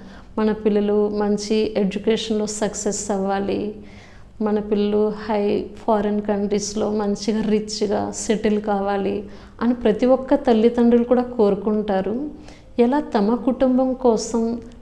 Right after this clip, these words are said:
మన రక్త సంబంధికుల పరివారం కోసం ఆలోచన చేస్తూ ఉంటామో, అలాగే మనం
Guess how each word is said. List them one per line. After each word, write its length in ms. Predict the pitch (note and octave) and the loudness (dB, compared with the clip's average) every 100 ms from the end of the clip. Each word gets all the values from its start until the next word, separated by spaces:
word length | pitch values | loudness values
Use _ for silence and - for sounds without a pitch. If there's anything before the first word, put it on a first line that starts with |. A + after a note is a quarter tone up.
| - | -6
మన 180 | G#3+ A#3 | 0 0
రక్త 360 | A#3 G#3+ - A#3+ | 2 -2 -2 -4
సంబంధికుల 840 | A#3+ A3+ G#3+ G#3+ G#3+ G#3 G#3 G#3 | -2 -2 0 2 0 0 0 -2
పరివారం 600 | G#3 G3+ G3 G3 G3+ G#3 | -2 -2 0 0 0 -2
కోసం 540 | G#3 G#3 - F#3+ F#3 G3+ | -4 -6 -4 -6 -4 -4
ఆలోచన 520 | G#3+ G#3+ G#3+ A3+ A3 G#3 | -2 0 -2 -2 -4 -4
చేస్తూ 320 | G3+ - G#3+ | -4 -4 -4
ఉంటామో, 680 | G#3 G3+ G3 F#3+ G3 G#3 G#3 - - - - - - | -2 -4 -4 -6 -4 -6 -8 -14 -20 -20 -20 -16 -8
అలాగే 600 | G3+ G3+ G3 B3+ - - - - - - - - | -4 -4 -2 -2 -2 -10 -18 -20 -20 -20 -18 -6
మనం 440 | A3+ A3 G#3+ G#3+ | -2 0 0 -2